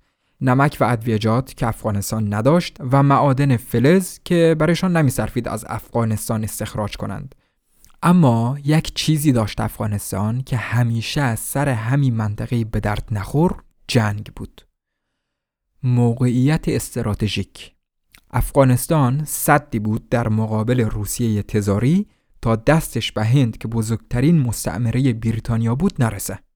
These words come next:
برای روسیه تزاری هم راه هندوستان بود و جنگ شد که می‌گذریم.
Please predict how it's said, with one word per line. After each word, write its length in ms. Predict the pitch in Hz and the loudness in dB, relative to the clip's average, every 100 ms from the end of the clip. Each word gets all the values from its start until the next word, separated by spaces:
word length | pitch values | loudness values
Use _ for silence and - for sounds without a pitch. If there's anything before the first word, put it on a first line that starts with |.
| _ _ | _ _
برای 300 | 127 131 147 | 0 4 4
روسیه 420 | 123 113 - 113 | 4 0 -2 -2
تزاری 400 | 113 117 113 113 | -2 -2 0 2
هم 360 | 165 175 160 156 - | 2 2 0 -4 -2
راه 300 | 135 131 131 | 4 4 4
هندوستان 560 | 110 110 98 - 98 92 | 0 -2 -6 -8 -8 -10
بود 140 | - _ _ _ _ _ - - _ _ _ - 104 | -14 _ _ _ _ _ -20 -20 _ _ _ -6 -2
و 100 | 110 | 0
جنگ 440 | - 117 101 104 | 0 -2 -2 -8
شد 260 | - - - _ _ _ _ _ _ - | -12 -14 -16 _ _ _ _ _ _ -2
که 100 | 123 | 0
می‌گذریم. 640 | 110 98 - - 107 104 | 2 -2 -8 -12 -12 -16